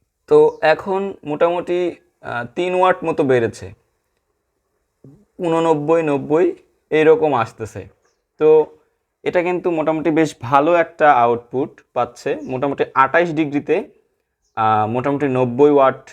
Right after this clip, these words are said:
মতো পাচ্ছি আর কি, মানে, এ, দুই তিন মিনিটের ব্যবধানে এরকমটা হচ্ছে। তো আপনারা চেষ্টা করবেন তিরিশ ডিগ্রি বা,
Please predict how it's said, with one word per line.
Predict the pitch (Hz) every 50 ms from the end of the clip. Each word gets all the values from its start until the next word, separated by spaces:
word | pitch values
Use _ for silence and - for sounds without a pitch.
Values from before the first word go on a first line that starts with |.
| - _ _ _ -
মতো | 123 120 107 123 120
পাচ্ছি | 120 123 113 107 - - - - 120 113
আর | 101 101
কি, | - 131 165 220 - _ _ _ _ _ _ _ _ -
মানে, | 113 113 110 - -
এ, | - 131 120 117
দুই | 120 120 117 131 143
তিন | 139 - 156 147
মিনিটের | 143 139 135 120 139 135
ব্যবধানে | 120 120 117 113 123 123 123 139 117 113 123 156 - _ _ _ _ _
এরকমটা | - 117 117 113 - 120 113 - 127
হচ্ছে। | 123 117 101 - - - 156
তো | - - 160 156
আপনারা | 147 143 147 160 165 170 180 185 190 190 185 - _ _ _ _ _ _ _ _ -
চেষ্টা | - - 180 - 190 180
করবেন | 170 180 160 139 131 147 175 190 196 - -
তিরিশ | 185 185 180 196 190 175 -
ডিগ্রি | 190 185 165 165 170 190 214 - - - _ _ _ _ _ _ -
বা, | 127 139 143 143 143 143 139 -